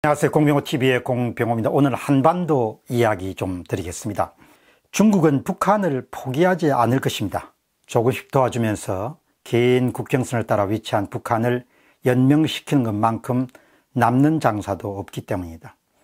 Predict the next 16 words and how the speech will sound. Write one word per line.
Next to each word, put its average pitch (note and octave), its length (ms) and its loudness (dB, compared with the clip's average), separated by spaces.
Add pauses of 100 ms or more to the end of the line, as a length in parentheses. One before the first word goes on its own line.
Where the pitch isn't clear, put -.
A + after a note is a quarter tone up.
(440)
중국은 D#3 320 4
어떤 G3 260 2
상황에서든 E3+ 800 0 (540)
중국의 C#3 400 2
안위를 A#2+ 520 2
위해서라도 G#2 680 -4 (540)
북한이 A#2+ 440 -2
몰락하는 A2+ 540 0
것을 A2 460 -6 (340)
허락하지 G2 480 -2
않을 F#2+ 240 -6
것입니다. - 500 -12 (760)
중국에게 A#2+ 480 2
북한 C3 500 -2
지원은 B2 680 -2 (640)
일종의 C3 800 0